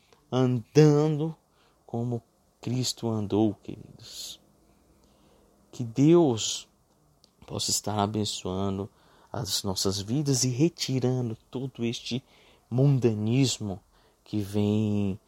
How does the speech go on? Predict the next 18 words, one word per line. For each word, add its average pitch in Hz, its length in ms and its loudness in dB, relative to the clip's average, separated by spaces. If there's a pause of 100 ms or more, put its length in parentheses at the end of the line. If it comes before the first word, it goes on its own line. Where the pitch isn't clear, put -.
(160)
que - 100 -6
tem 127 180 4
nos 110 220 -2
atacado 107 760 -8
nestes 104 460 -10
últimos 98 880 -10 (680)
anos, 117 800 -2
né, 95 260 -4
na 90 180 -4
nossa 98 720 -8 (760)
nação 117 580 -2
principalmente. - 920 -6 (1080)
E 120 320 2
eu 120 140 8
encerro, 127 520 2
queridos, 120 540 -8
esta 127 760 -4
lição 104 500 -4